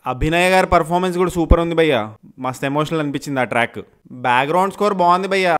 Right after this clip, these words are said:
కానీ టైటిల్స్ దగ్గర వచ్చే ట్రాక్ ఏదైతే ఉందో ఇంకొంచెం బెటర్గా ఉండాల్సిందనే ఫీలింగ్ క్రియేట్ అయింది. ఇప్పుడు ఈ సినిమాలో నెగటివ్స్ విషయానికి వస్తే, కొన్ని లాజిక్లు మిస్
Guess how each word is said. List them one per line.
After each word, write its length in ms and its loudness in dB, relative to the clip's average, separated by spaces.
కానీ 300 -2
టైటిల్స్ 420 -2
దగ్గర 220 0
వచ్చే 180 -2
ట్రాక్ 320 2
ఏదైతే 320 -2
ఉందో 220 -2
ఇంకొంచెం 420 -6
బెటర్గా 320 -2
ఉండాల్సిందనే 540 -4
ఫీలింగ్ 260 -6
క్రియేట్ 260 -2
అయింది. 180 -10
ఇప్పుడు 160 -4
ఈ 60 0
సినిమాలో 340 0
నెగటివ్స్ 440 -2
విషయానికి 360 -2
వస్తే, 220 -4
కొన్ని 180 -2
లాజిక్లు 500 2
మిస్ 120 -4